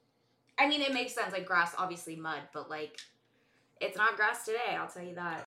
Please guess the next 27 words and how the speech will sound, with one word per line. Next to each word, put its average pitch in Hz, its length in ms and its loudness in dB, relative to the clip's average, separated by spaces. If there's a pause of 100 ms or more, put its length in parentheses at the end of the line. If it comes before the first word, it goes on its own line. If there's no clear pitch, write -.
(240)
Okay, 233 200 2
this 254 240 -2
person 277 400 -4
says, 196 500 0
"Supposedly 226 600 0
they 277 200 4
added 214 420 4
additional 202 600 -4
flooring. 185 720 -4 (180)
My 196 320 4
ass. 170 540 2
I 196 60 0
have 208 220 -4
no 214 200 2
problem 233 360 2
in 233 80 -4
the 247 200 -2
rain, 185 320 -2 (180)
but 175 240 0
don't 202 400 0
bullshit 202 460 0
us 202 260 4
with 185 160 -2
that 180 260 2
P 185 200 -4
R 170 180 2
move." 160 480 -8